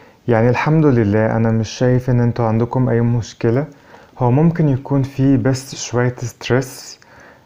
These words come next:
آه، مش أكتر يعني، لكن الحمد لله يعني م-،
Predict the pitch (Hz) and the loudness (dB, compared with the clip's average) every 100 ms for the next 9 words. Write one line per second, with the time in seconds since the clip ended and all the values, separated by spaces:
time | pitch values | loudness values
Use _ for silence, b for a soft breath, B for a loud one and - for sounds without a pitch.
0 | B _ 123 120 117 117 113 - 131 131 | B _ 0 2 2 0 -2 -2 -4 -4
1 | - 104 101 98 101 101 107 107 120 113 | -4 -2 0 0 -2 0 -2 -4 -4 -4
2 | 107 - 127 120 113 101 101 104 113 120 | -4 -4 -2 0 0 0 0 2 2 2
3 | 107 110 117 117 117 110 | 0 0 -2 -2 -4 -6